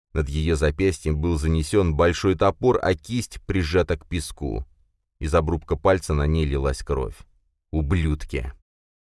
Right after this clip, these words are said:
"Говори, куда остальные увезли эту бронзовую женщину!" — потребовал Грис. "Последний раз спрашиваю!" Единственным, кто смотрел в сторону двери, была Глейс.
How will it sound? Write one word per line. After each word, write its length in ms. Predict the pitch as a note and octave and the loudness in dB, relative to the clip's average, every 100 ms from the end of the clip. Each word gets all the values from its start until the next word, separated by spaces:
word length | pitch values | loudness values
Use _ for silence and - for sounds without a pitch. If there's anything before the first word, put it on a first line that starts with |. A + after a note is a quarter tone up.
| _ - | _ -10
"Говори, 520 | - E2+ F2 G2 A2 | 2 6 6 6 6
куда 240 | G#2+ G#2 G#2 | 6 6 6
остальные 400 | - G2+ A2+ A2 | 6 4 6 4
увезли 320 | G#2 F#2 A#2 | 4 4 4
эту 180 | G#2+ G#2 | 6 6
бронзовую 680 | F2+ A2+ B2+ A2 A2+ B2 | 6 6 6 6 6 6
женщину!" — 760 | G2+ B2+ C3 G#2+ G#2 F2 C#2+ A#1+ - - | 8 8 8 4 2 2 0 -2 -10 -2
потребовал 580 | D#2+ E2 D#2+ D2 D2+ | 0 2 0 2 0
Грис. 480 | D2+ D2 C2+ C2 - - _ | 0 -2 -4 -8 -12 -20 _
"Последний 640 | - D2+ - E2 E2 D2 E2+ | 0 0 0 0 2 2 4
раз 340 | F2 F2+ D2+ | 6 4 2
спрашиваю!" 1040 | - - F2+ F2+ E2 - D#2 C#2+ B1+ G#1+ - _ _ _ _ _ _ _ _ | -2 0 4 6 4 4 2 2 0 -4 -8 _ _ _ _ _ _ _ _
Единственным, 720 | E2 F2 F#2+ C3 - E2+ E2 | -10 -6 -2 -4 0 0 0
кто 160 | D#2 G2+ | 2 0
смотрел 400 | - E2+ G2 F#2+ | 2 0 2 0
в 80 | - | 2
сторону 340 | G2 F#2 F2+ | 2 4 2
двери, 340 | E2+ G#2+ A#2+ | 0 0 0
была 360 | F#2 E2 G2+ A2 | 0 0 0 0
Глейс. 640 | G2 G#2 F#2 A#1 - - | -2 0 0 -2 -8 -16